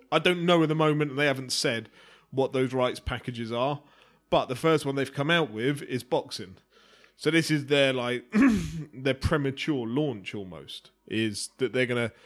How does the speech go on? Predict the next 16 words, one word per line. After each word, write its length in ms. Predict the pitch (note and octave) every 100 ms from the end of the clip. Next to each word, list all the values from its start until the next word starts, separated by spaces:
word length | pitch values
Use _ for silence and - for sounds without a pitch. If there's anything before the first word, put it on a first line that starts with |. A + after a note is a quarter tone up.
| - - - - _ _
fund 600 | - - F#3+ E3 F#3+ G#3
with 180 | F3+ D3+
one 300 | E3 E3 D#3
billion, 560 | E3 E3 C3+ B2+ F#3+ D#3+ - -
um, 720 | C#3 C#3+ D3 C#3+ C#3+ C#3 D3 _ _ -
sixteen 680 | - - F#3+ - F3 E3 D#3
shows 480 | - D3+ D3 C#3
per 260 | - D#3+ E3
year 540 | C3 A#2+ A#2+ C3 C3 C3
for 220 | - A#2+ -
eight 220 | E3 D#3+
years 640 | C#3 C3 A#2 G2+ C3 - - -
in 140 | C3
the 80 | B2+
U 240 | B2+ C3
S. 320 | C#3+ C#3+ -